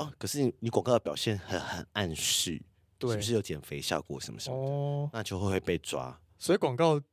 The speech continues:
Speaker 2: 你说拍出来的那个形式，或是那张图吗？
Speaker 1: 连曲线都不行哦。
Speaker 2: 啊，是哦。
Speaker 1: 我记得以前我们有一个案例是，嗯，它外盒有个 S 曲线。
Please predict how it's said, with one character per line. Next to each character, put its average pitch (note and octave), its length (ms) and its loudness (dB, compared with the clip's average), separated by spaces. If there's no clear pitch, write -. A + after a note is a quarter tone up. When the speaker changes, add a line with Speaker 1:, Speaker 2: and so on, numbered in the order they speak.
Speaker 2:
你 A#2+ 40 -4
说 D3 120 6
拍 D#3+ 180 4
出 D3+ 140 2
来 B2+ 80 6
的 G#2+ 180 0
那 A#2 140 0
个 A2 180 2
形 A2 260 -4
式， C#3 160 4
或 C#3 60 8
是 D3+ 80 4
那 D3+ 100 8
张 C#3 240 4
图 A2+ 200 -2
吗？ F#2 80 -4
Speaker 1:
连 C3+ 160 0
曲 A2+ 180 2
线 C3 160 6
都 A#2+ 80 2
不 A2+ 100 2
行 F2+ 240 0
哦。 D#2 300 -4
Speaker 2:
啊， B2 240 -6
是 C#3+ 380 0
哦。 F#2+ 260 -4
Speaker 1:
我 B2+ 180 8
记 F#3 140 0
得 D3 100 8
以 A#2 100 6
前 G2+ 160 4
我 G2 80 4
们 G2+ 120 6
有 G2 320 6
一 A#2 80 -6
个 B2+ 80 2
案 B2 160 6
例 B2 80 4
是， A2+ 340 2
嗯， G#2 100 -4
它 B2+ 180 2
外 B2+ 180 8
盒 G2+ 100 0
有 F2 140 4
个 F#2+ 80 -2
S F#2 260 -6
曲 - 220 -4
线。 - 280 -6